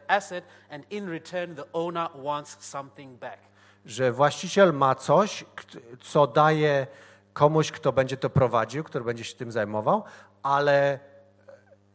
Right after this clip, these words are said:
Speaker 2: jako rezultat tego chce, aby coś z tego, jakiś zysk z tego mieć.
Speaker 1: We are together so far. It's not too strange. This is familiar, isn't it?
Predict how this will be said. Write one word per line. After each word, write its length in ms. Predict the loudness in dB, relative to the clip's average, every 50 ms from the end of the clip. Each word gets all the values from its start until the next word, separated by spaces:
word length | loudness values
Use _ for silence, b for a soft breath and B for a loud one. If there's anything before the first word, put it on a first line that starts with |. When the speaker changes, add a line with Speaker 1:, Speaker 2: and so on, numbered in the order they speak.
| _ _ _ -8
Speaker 2:
jako 460 | -4 0 0 0 0 0 2 2 4
rezultat 520 | 4 2 2 2 0 2 4 2 2 2
tego 260 | 0 -4 -2 -2 -4
chce, 540 | -4 -4 -8 -4 0 2 4 4 2 0 -2 -4 -6 -4
aby 260 | -4 -2 -2 -2 -4
coś 440 | -2 0 0 0 0 0 -4 -8 -10
z 160 | -12 -12 -10
tego, 420 | -6 -6 -6 -6 -6 -6 -8 -8 -10 _ _ _ _ _ _ -10 -6
jakiś 360 | -6 -6 -4 -4 -6 -6 -6
zysk 320 | -6 -6 -6 -8 -10 -12
z 60 | -8
tego 220 | -8 -6 -4 -4 -6
mieć. 380 | -6 -8 -12 -12 -16 -20 -20 -20 _ _ _ _ _ _ _ _ _ _ _ _ _ _ _ _ _ _ _ -10 -2
Speaker 1:
We 100 | 0 0
are 60 | 0
together 340 | 0 -2 -2 0 0 0 0
so 180 | -2 -2 -2 -2
far. 200 | 0 0 -2 -2
It's 100 | -2 -4
not 160 | -4 -4 -4
too 120 | -4 -8 -8
strange. 280 | -6 -6 -6 -6 -6 -8
This 180 | -10 -8 -8
is 100 | -8 -8
familiar, 400 | -6 -6 -6 -6 -6 -6 -6 -8
isn't 200 | -8 -12 -14 -18
it? 60 | -20